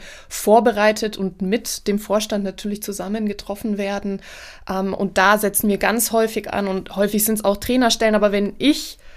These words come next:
empfehlen könnte und dürfte, wo man die erste Stelle ansetzt,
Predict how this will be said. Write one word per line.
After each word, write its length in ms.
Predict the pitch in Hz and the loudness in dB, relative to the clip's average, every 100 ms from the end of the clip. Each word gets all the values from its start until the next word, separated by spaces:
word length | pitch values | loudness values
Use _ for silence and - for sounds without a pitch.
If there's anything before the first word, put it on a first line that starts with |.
| - - - - | -18 -18 -12 0
empfehlen 800 | 214 214 - 247 294 294 262 - | 0 0 2 6 8 6 4 2
könnte 580 | 247 294 320 302 285 233 | 6 6 6 6 6 4
und 160 | 220 | 4
dürfte, 640 | 254 320 320 269 277 240 180 | 6 6 4 4 6 6 4
wo 220 | 233 285 | 4 6
man 220 | 277 240 | 6 4
die 180 | 220 202 | 2 2
erste 420 | 220 254 254 247 | 4 4 4 0
Stelle 400 | - 214 220 214 | 0 0 2 2
ansetzt, 640 | 220 240 226 226 226 - | 2 -2 0 0 -2 -8